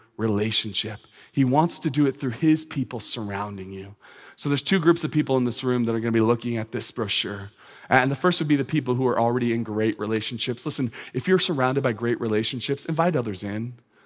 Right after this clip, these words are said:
Like, one of the temptations in church life is, is like, "Yes, I have my friends and we have our community, we have our group, and no one shall ever penetrate it because it is the greatest thing that has ever happened."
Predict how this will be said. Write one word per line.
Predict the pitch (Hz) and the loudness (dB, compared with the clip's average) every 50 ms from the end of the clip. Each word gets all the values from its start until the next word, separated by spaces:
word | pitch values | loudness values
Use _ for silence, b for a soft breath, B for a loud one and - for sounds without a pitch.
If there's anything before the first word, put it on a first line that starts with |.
| b b b b b b b - | b b b b b b b -4
Like, | 131 120 | 0 2
one | 143 156 | 4 4
of | 175 160 | 6 4
the | 156 147 | 4 4
temptations | - 156 143 - 139 139 123 - 143 120 123 | 4 2 4 4 4 4 4 2 0 0 -2
in | 131 | -2
church | 113 - 135 127 123 - | 0 0 0 0 2 4
life | 131 123 127 123 | 4 4 4 4
is, | 123 110 107 | 2 -2 -2
is | 110 107 | -2 -2
like, | 113 107 - | -2 0 4
"Yes, | 117 131 135 123 - 127 | 4 4 4 4 2 0
I | 113 | 0
have | 101 113 110 | 0 0 0
my | 104 110 101 | 0 -2 -2
friends | - - 151 156 190 190 156 | -2 0 0 2 2 2 2
and | 143 120 | 0 0
we | 113 110 | 0 2
have | 113 113 | 2 2
our | 107 104 | 2 0
community, | 98 - 113 117 135 160 180 185 202 | 0 -2 0 0 2 2 2 0 0
we | 175 139 113 | 2 2 2
have | 107 110 107 | 2 2 2
our | 107 104 | 0 0
group, | 95 120 151 214 208 B B B B | 2 2 2 2 2 B B B B
and | - 120 131 | -2 2 4
no | 131 139 | 4 4
one | 147 147 143 | 4 4 2
shall | - 143 123 117 | 2 4 4 4
ever | 113 104 117 | 4 2 0
penetrate | - - 160 190 196 - - 202 190 | 0 0 0 0 0 2 2 4 4
it | 190 196 | 4 2
because | 170 170 143 151 131 | 2 0 0 0 2
it | 131 123 | 2 0
is | 120 110 | -2 -2
the | 120 | -2
greatest | 113 135 170 190 190 180 | 0 2 2 2 2 0
thing | - 170 160 | 0 0 0
that | 147 135 | 2 2
has | 139 127 123 | 2 0 2
ever | 123 120 120 | 0 0 0
happened." | 113 104 95 104 101 95 95 - | -2 -2 -4 -6 -10 -10 -12 -14